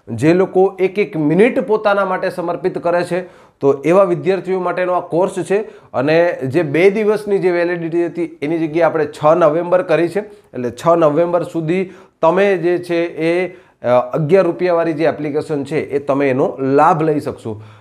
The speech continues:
મિત્રો, આ અગિયાર રૂપિયાવાળી જે એપ્લિકેશન છે એનો માત્ર ને માત્ર મારો હેતુ એ જ હતો કે ઘણા બધા વિદ્યાર્થીઓ વારંવાર કહેતા હતા કે તમારી એપ્લિકેશનના વીડિયો કેવા છે અથવા તો જે કોઈ પણ મટીરિયલ છે અથવા તો જે કોઈ પણ ટેસ્ટ છે,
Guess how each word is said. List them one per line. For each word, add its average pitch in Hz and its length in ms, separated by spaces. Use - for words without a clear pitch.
મિત્રો, 226 360
આ 202 380
અગિયાર 165 300
રૂપિયાવાળી 220 520
જે 185 120
એપ્લિકેશન 185 640
છે 196 140
એનો 175 260
માત્ર 165 440
ને 190 180
માત્ર 170 320
મારો 165 340
હેતુ 131 480
એ 226 180
જ 175 80
હતો 123 320
કે 214 120
ઘણા 165 340
બધા 226 240
વિદ્યાર્થીઓ 202 640
વારંવાર 165 580
કહેતા 131 360
હતા 104 300
કે 165 80
તમારી 170 360
એપ્લિકેશનના 170 1400
વીડિયો 151 420
કેવા 160 340
છે 165 120
અથવા 147 380
તો 165 220
જે 139 180
કોઈ 147 140
પણ 160 180
મટીરિયલ 143 520
છે 160 100
અથવા 156 280
તો 160 160
જે 131 180
કોઈ 156 160
પણ 156 160
ટેસ્ટ 175 440
છે, 104 460